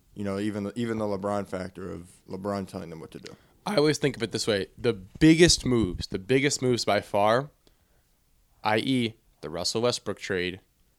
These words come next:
Speaker 2: the Anthony Davis trade, that is everyone in the organization coming together and all deciding, like, "Okay,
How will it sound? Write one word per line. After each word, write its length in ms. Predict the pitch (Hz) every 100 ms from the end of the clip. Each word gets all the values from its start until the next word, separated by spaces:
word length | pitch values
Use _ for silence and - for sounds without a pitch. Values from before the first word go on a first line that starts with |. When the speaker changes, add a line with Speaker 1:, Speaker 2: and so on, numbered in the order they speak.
| _
Speaker 2:
the 120 | - 92
Anthony 200 | 90 92
Davis 300 | 107 104 95
trade, 380 | - 92 85 - _ _ - _ _ _ _
that 260 | 110 120 135
is 500 | 135 127 117 - - _ _ _ _
everyone 720 | 117 120 135 135 135 131 127 123
in 520 | - 120 120 120 117 110 _ _ -
the 100 | 120
organization 800 | 120 120 117 107 107 - 101 92
coming 300 | - 120 120
together 560 | 110 98 110 104 92 90 - _ _ _ _
and 240 | 110 107 95 _ _ _
all 360 | - 117 131 139
deciding, 640 | 127 123 127 113 117 110
like, 240 | 104 98 -
"Okay, 420 | 107 110 95